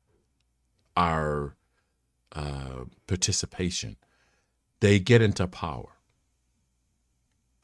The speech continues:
or they use force, guns, uh, all the riots and, and things like that. And, and, um, but,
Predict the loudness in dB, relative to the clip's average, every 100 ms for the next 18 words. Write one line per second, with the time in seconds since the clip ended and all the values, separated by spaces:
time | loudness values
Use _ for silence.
0 | 0 4 6 6 4 4 4 2 -2 -8
1 | _ _ _ _ _ 0 0 -4 -12 -2
2 | 2 2 0 -8 -14 -18 -20 _ _ _
3 | _ _ _ -20 _ _ -10 -10 -10 -14
4 | -16 _ _ _ _ _ _ _ -20 _
5 | _ -6 -2 0 4 4 4 0 -4 -6
6 | -6 -6 -8 -4 -2 -2 -4 -6 -6 -6
7 | -4 -6 -4 -4 -4 -8 _ _ _ _
8 | _ _ -2 0 0 -2 -6 -8 -16 _
9 | _ _ _ _ _ _ _ _ _ _
10 | 0 2 2